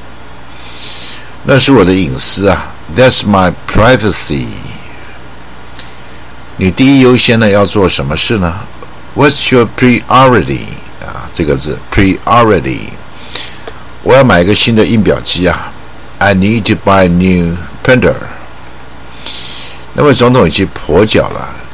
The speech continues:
The president is a lame duck.Lame duck.你有认识喇嘛吗？Do you know any lama?啊，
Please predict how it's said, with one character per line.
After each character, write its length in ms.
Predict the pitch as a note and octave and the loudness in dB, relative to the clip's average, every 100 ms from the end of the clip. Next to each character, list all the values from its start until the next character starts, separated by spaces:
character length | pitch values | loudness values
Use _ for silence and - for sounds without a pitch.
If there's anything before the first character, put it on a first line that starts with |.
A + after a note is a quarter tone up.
| - | -8
The 100 | G2 - | -6 -2
president 560 | G#2+ G2 F2+ F2+ F2+ F2+ F2 | 2 2 2 2 2 2 -2
is 220 | F2+ - | -4 0
a 80 | D#2+ | 0
lame 640 | D#2 G2 G#2+ G#2 G2 F2 D#2+ - - - - - - - - - - - - - - | 2 4 6 4 2 0 0 -2 -4 -12 -12 -16 -16 -16 -16 -16 -16 -16 -16 -12 -2
duck.Lame 600 | G2 G#2+ G#2 G2 F#2 D#2 | 2 4 6 4 4 2
duck. 200 | F#2+ - - - - - - - - - - | -2 -2 -10 -12 -14 -14 -14 -14 -14 -14 -10
你 160 | F#2 B2 | 0 4
有 100 | A#2+ | 6
认 160 | B2+ | 6
识 140 | A2 G2+ | 4 2
喇 180 | D2 D2 | 2 2
嘛 220 | F2+ F#2 | 2 2
吗？ 120 | F2 G2+ A2 - - - - - - E2+ | 0 -6 -12 -14 -14 -16 -16 -16 -12 0
Do 100 | B2 | 4
you 160 | C#3 | 6
know 120 | B2+ A2 | 6 4
any 260 | G#2+ G#2 | 4 4
lama? 440 | F#2 G#2 A#2 D#3+ - - - - - | 6 6 4 2 -2 -10 -16 -16 -14
啊， 240 | C2 - | -12 -12